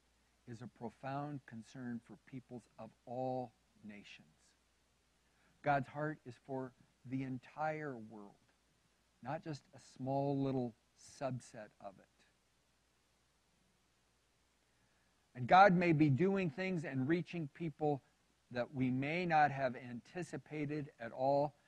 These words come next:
and God is at work in the lives of people, maybe on your street,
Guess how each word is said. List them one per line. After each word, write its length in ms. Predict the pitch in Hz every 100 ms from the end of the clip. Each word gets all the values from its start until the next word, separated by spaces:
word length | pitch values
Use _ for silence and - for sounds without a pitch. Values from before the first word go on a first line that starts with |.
| _ _ -
and 160 | 123 110
God 500 | 143 143 156 151 143
is 300 | 143 135 127
at 180 | 123 -
work 300 | 131 135 139 - _ _ _ _ 117
in 80 |
the 80 | 113
lives 480 | 107 120 131 127 117 113
of 80 | 107 _
people, 360 | 143 135 120 110 _ _ _ _ _ _ _ 101
maybe 320 | 127 147 156
on 300 | 151 143 143
your 140 | 139
street, 480 | - - 147 147 143